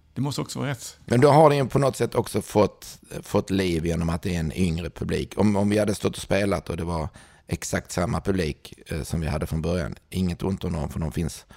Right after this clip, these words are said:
Speaker 2: fortfarande kvar och de, de står bara lite längre bak i lokalen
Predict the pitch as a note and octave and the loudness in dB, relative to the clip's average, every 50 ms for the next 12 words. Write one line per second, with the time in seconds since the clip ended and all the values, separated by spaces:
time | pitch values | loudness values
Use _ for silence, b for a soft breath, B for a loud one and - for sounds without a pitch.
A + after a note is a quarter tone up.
0 | B B B B - - - - - A2+ G2 - - - - A2 G#2+ F#2+ F2 F2 | B B B B 2 2 4 4 2 2 2 0 -2 -2 2 4 6 6 6 4
1 | E2+ D#2 - - - - - - F2+ E2+ E2 D#2+ E2+ D2+ - - b b b b | 0 -2 -6 -8 -10 -8 -4 -2 0 0 0 0 -2 -4 -6 -8 b b b b
2 | b b b b - G2 - - G2+ F2+ D#2+ E2 F2 E2+ E2 - - E2 E2+ E2+ | b b b b -4 -4 0 0 0 0 2 0 -2 -2 -2 -4 -4 -4 -2 -2
3 | D#2+ D#2 D2+ D2+ D#2+ D#2+ G2+ F#2+ D#2+ - C#2+ - _ - - - - - _ - | -2 -4 -4 -4 -2 2 2 2 2 2 -2 -6 _ -20 -20 -20 -20 -20 _ -14
4 | G#3 - F2 D#2+ - G#2 F#2+ - - - A2 F#2 C#2 A#1 B1 D2 D2 - - | -8 -6 -6 -4 -4 -6 -6 -2 0 2 4 4 4 2 0 -4 -6 -8 -8